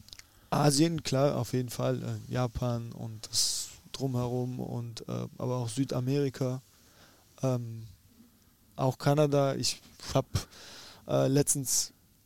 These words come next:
äh, geschaut oder letzten Winter wollte ich, ähm,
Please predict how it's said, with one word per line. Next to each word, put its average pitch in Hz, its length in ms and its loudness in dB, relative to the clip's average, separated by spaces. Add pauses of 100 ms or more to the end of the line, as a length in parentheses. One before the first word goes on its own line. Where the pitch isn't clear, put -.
(100)
äh, 139 280 4
geschaut 135 800 6
oder 123 420 0 (240)
letzten 131 340 0
Winter 139 440 4 (380)
wollte 127 440 0
ich, 127 560 -2
ähm, 120 400 -4